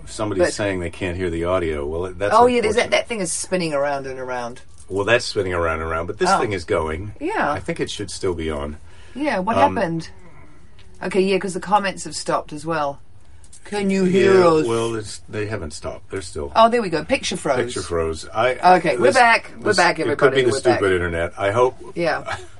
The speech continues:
Speaker 2: It's not Mevo. Mevo seems to be working right now. Mevo is not a
Speaker 1: Mevo's
Speaker 2: pain in
Speaker 1: working,
Speaker 2: our
Speaker 1: the internet. I called,
Speaker 2: buttocks.
Speaker 1: uh,
Speaker 2: It's something else.
Speaker 1: there's a new internet service provider here in Santa Monica called Wander.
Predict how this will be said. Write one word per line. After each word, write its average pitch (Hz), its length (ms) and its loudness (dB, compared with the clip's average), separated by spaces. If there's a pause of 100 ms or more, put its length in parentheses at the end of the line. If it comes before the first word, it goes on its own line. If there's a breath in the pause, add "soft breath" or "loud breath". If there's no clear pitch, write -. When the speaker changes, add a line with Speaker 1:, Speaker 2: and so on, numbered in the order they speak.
(300)
Speaker 2:
It's - 180 -4
not 285 220 6
Mevo. 214 420 4
Mevo 254 320 0
seems 214 280 -8
to 180 60 -8
be 175 120 2
working 175 340 0
right 143 160 -4
now. 143 160 -6
Mevo 208 400 -2
is 175 140 -4
not 175 320 2
a 127 40 4
Speaker 1:
Mevo's 113 220 4
Speaker 2:
pain - 120 2
in - 40 2
Speaker 1:
working, - 220 2
Speaker 2:
our - 180 0
Speaker 1:
the 90 100 0
internet. 92 460 0
I 107 80 0
called, 170 240 2
Speaker 2:
buttocks. 143 520 4
Speaker 1:
uh, 156 40 -4
Speaker 2:
It's - 100 -6
something 175 300 -4
else. 160 180 2
Speaker 1:
there's 127 180 2
a 131 60 -2
new 226 220 -2
internet 175 340 0
service 143 360 -4
provider 110 520 2
here 113 300 -2
in 95 100 -2
Santa 101 300 -4
Monica 101 340 -2
called 87 320 -4
Wander. 85 760 0